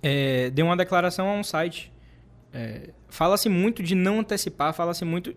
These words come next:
é, que imprensa gosta de antecipar debate, já terminou a eleição, já quer falar de outra eleição. Mas a C M Neto, essa semana, deu uma declaração a um site dizendo que o candidato dele, é, é Bruno Reis pra reeleição, que ele tá descartando que ele vai sair a candida-, é, vai se lançar a prefeito,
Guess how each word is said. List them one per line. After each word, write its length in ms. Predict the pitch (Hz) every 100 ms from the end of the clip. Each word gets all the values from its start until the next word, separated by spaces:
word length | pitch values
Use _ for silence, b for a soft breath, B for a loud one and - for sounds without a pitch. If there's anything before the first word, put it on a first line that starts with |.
| -
é, 320 | 135 123 123 B B B
que 240 | - 165 -
imprensa 520 | 170 165 165 196 190
gosta 240 | 160 165
de 80 | 165
antecipar 420 | 165 - - 151
debate, 500 | 165 175 143 147 143
já 260 | 135 139 135 B B
terminou 340 | - 170 175 185
a 40 |
eleição, 340 | 190 175 175
já 80 | 170
quer 140 | 175 180
falar 160 | 170
de 80 | 160
outra 160 | 170 190
eleição. 320 | 196 - -
Mas 180 | - 170
a 60 | 180
C 100 | 185
M 140 | 180
Neto, 180 | 170 175
essa 160 | - 202
semana, 300 | 190 196 208
deu 120 | 233
uma 40 |
declaração 440 | 226 226 220 220 220
a 40 |
um 40 |
site 400 | 233 202 220 - B B B B -
dizendo 300 | 214 202 202
que 100 | 208
o 60 |
candidato 480 | 202 202 190 185 185
dele, 380 | 175 175 226 294 B B B -
é, 260 | 143 151 -
é 80 | 165
Bruno 240 | 175 233
Reis 160 | 214 220
pra 140 | -
reeleição, 360 | 196 190 170 180
que 140 | -
ele 160 | 165 165
tá 140 | 160
descartando 640 | 170 - 226 - - 190 233
que 100 | -
ele 120 | 240
vai 140 | 220
sair 220 | 220 247 247
a 60 |
candida-, 420 | 254 269 233 - -
é, 320 | 139 127 117 131 - -
vai 140 | 156
se 100 | -
lançar 240 | 214 208
a 40 | 220
prefeito, 460 | 269 - 247 -